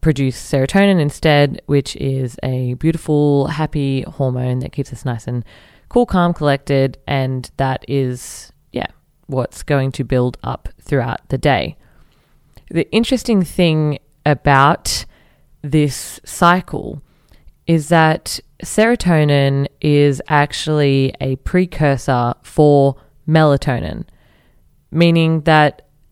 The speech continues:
when we need to, when the day switches over, we use our serotonin to build melatonin. That is how we change our chemicals. We have one chemical and then we go,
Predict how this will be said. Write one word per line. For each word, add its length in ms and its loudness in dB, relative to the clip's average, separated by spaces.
when 680 4
we 320 0
need 340 4
to, 460 -2
when 180 0
the 80 0
day 240 4
switches 400 -6
over, 460 0
we 140 0
use 260 0
our 120 4
serotonin 880 0
to 180 -4
build 560 2
melatonin. 720 -2
That 260 4
is 240 0
how 320 2
we 320 0
change 300 -2
our 80 -2
chemicals. 440 -6
We 100 -2
have 120 -4
one 140 0
chemical 520 2
and 160 -2
then 80 0
we 80 -2
go, 160 0